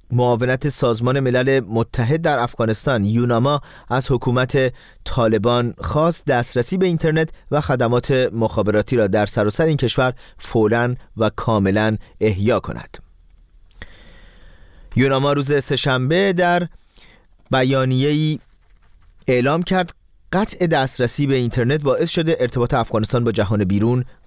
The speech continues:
قطع شود. این امر به گفتهٔ یوناما خطر آسیب قابل توجهی را به مردم افغانستان، تهدید برای ثبات اقتصادی و تشدید یکی از بدترین بحران‌های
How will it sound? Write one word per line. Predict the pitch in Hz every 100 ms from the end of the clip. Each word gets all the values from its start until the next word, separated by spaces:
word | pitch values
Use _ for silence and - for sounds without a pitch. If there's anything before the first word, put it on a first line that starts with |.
| -
قطع | 131 110
شود. | - 80 85 - -
این | 117 120
امر | 135 135 -
به | -
گفتهٔ | 120 117 123
یوناما | 123 117 110 120 160 - -
خطر | - 131 151 139
آسیب | 139 120 113 - 127
قابل | 131 120 113 110
توجهی | - 120 110 107 - 185 185
را | 165 156 - - - - - 123
به | 127 131 127 - - - - - - - - - - - - - - - - - - - - -
مردم | 110 107 101 160
افغانستان، | 185 - 160 160 - 175 180 - _
تهدید | - 110 90 139
برای | 131 123 127
ثبات | - 107 117 165
اقتصادی | 175 - 175 180 170 196 - -
و | 123 143 165 175
تشدید | - 120 - - 156 160
یکی | 165 160 - 160
از | 139 135
بدترین | 113 110 - 123 156 185
بحران‌های | 156 113 117 104 123 127 127